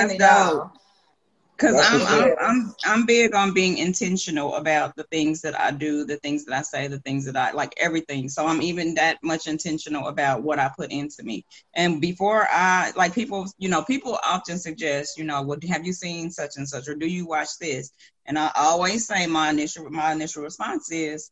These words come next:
Speaker 1: "Well, I'll check it out and I'll see how my spirit feels about that." Because if I don't feel like my spirit can handle it, and that's not, that's not even coming from, you know, a, a Christian or,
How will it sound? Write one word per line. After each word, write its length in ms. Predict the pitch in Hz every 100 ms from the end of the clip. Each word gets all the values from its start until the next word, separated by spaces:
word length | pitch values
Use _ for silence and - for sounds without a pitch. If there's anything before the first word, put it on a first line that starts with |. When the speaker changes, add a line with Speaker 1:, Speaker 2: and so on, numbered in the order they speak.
| _
Speaker 1:
"Well, 180 | 160 175
I'll 140 | 202
check 220 | 202 180 -
it 100 | 156
out 200 | 151 143
and 100 | 135
I'll 120 | 135
see 440 | - 196 170 147 -
how 200 | 185 139
my 160 | 139 135
spirit 340 | - 170 113 -
feels 200 | 196 196
about 240 | 139 135
that." 140 | 139 123
Because 340 | 180 190 170 - _ _ -
if 180 | 185 180 -
I 140 | 202 247
don't 160 | 233
feel 140 | 226 196
like 160 | 175
my 160 | 165 160
spirit 440 | - 180 185 190
can 120 | 196 214
handle 300 | 190 190 190
it, 100 | 185
and 100 | 170
that's 200 | 190 -
not, 200 | 175 160
that's 220 | 165 180
not 140 | 170
even 180 | 165 165
coming 340 | 165 156 156 160
from, 340 | 151 143 143 - _ -
you 120 | 170
know, 240 | 160 151 -
a, 260 | 147 139 -
a 140 | 143
Christian 560 | 143 170 165 - 156 151
or, 240 | 143 135